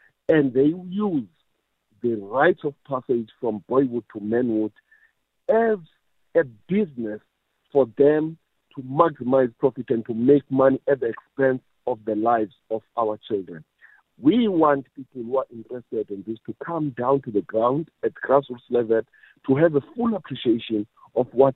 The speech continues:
actually obtains. And therefore, they can work with us as the institution of traditional leadership to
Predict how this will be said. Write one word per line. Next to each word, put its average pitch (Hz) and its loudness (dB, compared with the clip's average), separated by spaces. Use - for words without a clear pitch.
actually 127 2
obtains. 107 -4
And 147 8
therefore, 160 4
they 135 0
can 143 -6
work 147 2
with 117 -4
us 101 -4
as 117 -2
the 104 -2
institution 120 -4
of 113 -4
traditional 110 -2
leadership 107 -4
to 151 4